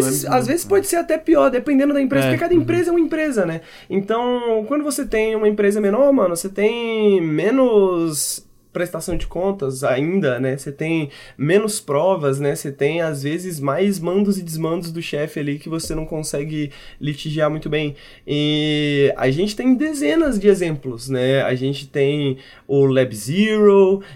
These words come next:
Speaker 1: a gente tem a Nicalis, a gente tem o Night in the Woods, né? A gente tem vários exemplos de várias empresas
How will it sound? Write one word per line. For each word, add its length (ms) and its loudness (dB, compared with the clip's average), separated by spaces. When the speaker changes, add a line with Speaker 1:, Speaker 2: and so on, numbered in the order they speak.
Speaker 1:
a 100 -4
gente 340 -4
tem 220 0
a 60 -4
Nicalis, 1160 0
a 120 -2
gente 280 -6
tem 280 2
o 40 2
Night 280 -2
in 40 -10
the 60 -6
Woods, 840 0
né? 220 2
A 80 0
gente 260 -6
tem 200 0
vários 460 -2
exemplos 560 -4
de 80 -6
várias 480 -2
empresas 720 -4